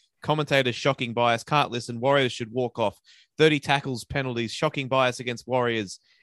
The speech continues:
and ref. No one as Storm bully ref. Sick sportsmanship again on Anzac Day." It's, which is to capital letters at this point. "Kiwi are the Storm. Most are Kiwi, so why does ref destroy Warriors? Storm given the ball all night.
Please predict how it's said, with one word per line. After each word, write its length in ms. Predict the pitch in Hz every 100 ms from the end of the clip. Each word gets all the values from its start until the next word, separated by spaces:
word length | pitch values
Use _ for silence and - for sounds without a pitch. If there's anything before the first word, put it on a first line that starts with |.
| -
and 200 | 120 110
ref. 320 | 123 113 -
No 180 | 135 143
one 160 | 139
as 180 | 127 113
Storm 460 | - - 123 120 101
bully 300 | 123 120 110
ref. 320 | 107 101 - _ - _
Sick 300 | - 165 151
sportsmanship 600 | - 147 143 131 120 123
again 280 | 123 127 107
on 240 | 123 120 - -
Anzac 500 | 226 202 180 156 -
Day." 260 | 156 117 101
It's, 120 | -
which 100 | 131
is 80 | 123
to 100 | -
capital 280 | 117 110 104
letters 220 | 101 95
at 80 | -
this 100 | -
point. 220 | - - _ - - _
"Kiwi 420 | - 233 214 208
are 180 | 196 180
the 80 | 156
Storm. 480 | - - 185 175 160 - _
Most 260 | 147 170 -
are 60 | 156
Kiwi, 420 | - 165 160 160
so 180 | 147 135
why 200 | 147 160
does 160 | 151
ref 220 | 135 151 -
destroy 400 | 139 - 151 143
Warriors? 600 | 139 135 123 104 95 - _ _
Storm 380 | - - 175 180
given 260 | 160 160 151
the 80 | 131
ball 320 | 147 151 135
all 200 | 147 151
night. 300 | 143 127